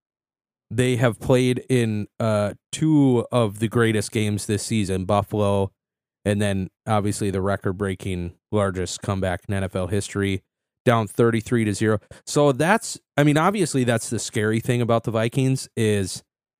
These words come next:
even if you're blowing them out by halftime, we've seen that they, they can come back and win,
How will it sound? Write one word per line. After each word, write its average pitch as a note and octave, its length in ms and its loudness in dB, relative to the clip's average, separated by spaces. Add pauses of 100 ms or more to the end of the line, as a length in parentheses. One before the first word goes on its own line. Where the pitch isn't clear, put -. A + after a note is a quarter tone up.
(840)
even E3+ 260 4
if C3+ 160 2
you're C3 100 6
blowing A#2+ 480 6
them A2+ 140 2
out A#2 340 4
by G#2+ 200 0
halftime, A2 720 0 (220)
we've A2+ 280 0
seen E3 380 0
that A2+ 180 0
they, C#3+ 140 0 (180)
they A2 180 -4
can C#3+ 200 0
come G#2+ 240 0
back G3+ 460 0 (160)
and D3+ 200 4
win, E3+ 300 2